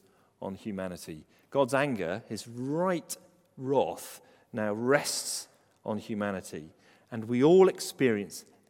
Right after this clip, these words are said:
alienation from him. We are in exile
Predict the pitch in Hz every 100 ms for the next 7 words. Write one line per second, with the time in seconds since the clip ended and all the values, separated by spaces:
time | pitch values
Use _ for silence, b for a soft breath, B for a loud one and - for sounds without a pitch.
0 | - 143 160 151 139 120 113 - 110 -
1 | - 92 85 - 80 - _ _ _ b
2 | b b - 110 120 165 170 135 - -
3 | 92 78 65 -